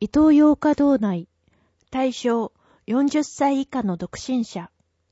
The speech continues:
定員、男女各二十人。料金、二ゲーム、貸し靴代、軽食付き。男性四千円、女性二千円。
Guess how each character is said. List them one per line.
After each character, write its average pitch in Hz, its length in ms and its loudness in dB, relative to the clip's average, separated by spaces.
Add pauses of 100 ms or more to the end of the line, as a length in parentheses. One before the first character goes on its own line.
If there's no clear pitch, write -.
定 247 260 2
員、 220 300 -2 (180)
男 269 300 0
女 220 300 -2
各 - 320 -8
二 208 160 2
十 262 240 2
人。 175 260 -4 (840)
料 285 200 2
金、 190 360 -4 (260)
二 214 140 0
ゲ 277 240 4
ー 208 100 -2
ム、 180 160 -4 (240)
貸 - 180 -10
し 254 140 -4
靴 269 240 -2
代、 233 320 -2 (420)
軽 269 180 0
食 - 260 -4
付 - 380 -10
き。 - 20 -20 (680)
男 285 220 -2
性 285 420 -2
四 220 240 -2
千 240 340 -2
円、 208 260 -4 (200)
女 208 200 0
性 277 320 2
二 226 180 0
千 233 320 0
円。 214 300 -2